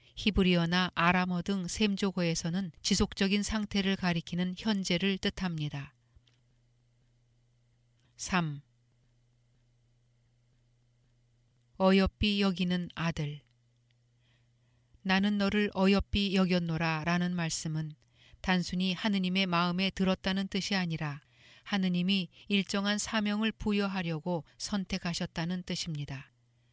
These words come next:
그런데 이사야서 사십이 장 일 절은 주님의 종이라는 신비스러운 인물이 자신은 무죄함에도 불구하고 많은 사람의 죄를 대신 속죄하려고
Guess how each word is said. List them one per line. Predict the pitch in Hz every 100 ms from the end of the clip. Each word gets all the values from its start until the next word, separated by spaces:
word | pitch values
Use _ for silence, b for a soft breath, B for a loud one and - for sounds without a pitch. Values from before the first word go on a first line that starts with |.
| b b b
그런데 | - 202 196 214
이사야서 | 214 190 190 202 190 185 - 196 175
사십이 | - 190 180 190 180
장 | 202 196
일 | 185 170
절은 | - 160 175 151 b b
주님의 | - 202 190 196 196
종이라는 | - 185 180 175 190
신비스러운 | 185 - 226 208 214 - 202 208
인물이 | 202 190 170 160 147 147 b b
자신은 | - 196 220 214 220
무죄함에도 | 196 202 226 214 208 196 214
불구하고 | 208 208 190 185 170 160 175 170 b
많은 | 175 180 180 190
사람의 | 185 196 180 170 190
죄를 | - 202 190 208 190 -
대신 | 185 190 - 220
속죄하려고 | - 233 - 208 196 180 165 160 147